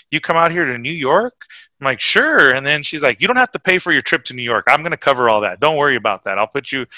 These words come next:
hotel and for you and your mom." I'm like, "Oh, okay, cool. S-, sounds great." And like, "Okay, we'll get in contact with Mom and, uh, we'll figure something out, you know, for you to come out. But I just wanted," so,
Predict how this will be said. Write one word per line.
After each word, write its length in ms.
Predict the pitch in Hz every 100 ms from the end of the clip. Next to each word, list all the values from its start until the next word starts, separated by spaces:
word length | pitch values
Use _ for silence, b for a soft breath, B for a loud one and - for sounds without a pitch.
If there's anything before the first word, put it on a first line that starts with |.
| B B
hotel 580 | 143 143 139 135 135 123
and 80 |
for 120 | - 117
you 200 | 127 147
and 80 |
your 100 | 131
mom." 220 | 123 101 92
I'm 60 |
like, 160 | 98 139
"Oh, 320 | 165 151 104 139
okay, 440 | 240 254 262 294 285
cool. 240 | - 294 127
S-, 140 | - B B -
sounds 280 | 127 185
great." 340 | - 208 - 139
And 100 | 135
like, 100 | 127
"Okay, 320 | 220 220 151 B B
we'll 100 | 165
get 140 | 208 220
in 80 |
contact 440 | 190 190 180 190 170
with 120 | 135
Mom 500 | 156 180 214 247 226
and, 140 | 135 - B B -
uh, 340 | 131 131 123
we'll 240 | 127 170 175
figure 300 | - 156 156
something 320 | 165 143 143
out, 260 | 175 202
you 80 | 160
know, 120 | 139
for 160 | 123 127
you 100 | 135
to 80 | 147
come 180 | 147 156
out. 200 | 170 143
But 180 | 127
I 60 | 117
just 140 | 123
wanted," 300 | 139 147 131
so, 220 | - 131